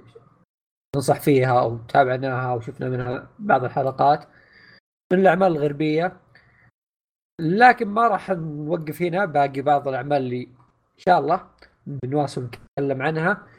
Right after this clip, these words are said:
اللي هي بعض أعمال السوبر هيروز والأعمال دي سي والأشياء هذه، آه، الأنيميشن حقاتهم. بتكون في part ثاني للحلقة هذه إن شاء الله نتكلم فيها.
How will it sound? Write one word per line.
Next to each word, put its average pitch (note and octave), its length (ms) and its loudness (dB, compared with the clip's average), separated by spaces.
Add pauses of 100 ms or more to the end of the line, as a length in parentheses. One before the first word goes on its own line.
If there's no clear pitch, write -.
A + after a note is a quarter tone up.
(400)
اللي D#3+ 200 0
هي F#3+ 160 4
بعض E3+ 260 2
أعمال D#3+ 300 0
السوبر D3+ 460 -2
هيروز D3 460 0
والأعمال B2 1200 -4
دي B2 100 -2
سي C3+ 440 0
والأشياء A#2+ 400 -2
هذه، C3 400 2 (600)
آه، C3+ 280 4 (280)
الأنيميشن D3 600 0
حقاتهم. B2+ 500 -4 (760)
بتكون F3+ 300 4
في F3+ 160 2
part D#3+ 260 2
ثاني C#3+ 400 0
للحلقة C#3+ 520 -2
هذه C3 120 -2
إن B2+ 60 -4
شاء C#3+ 160 -2
الله C#3 120 0
نتكلم C3 340 -6
فيها. D#3 520 2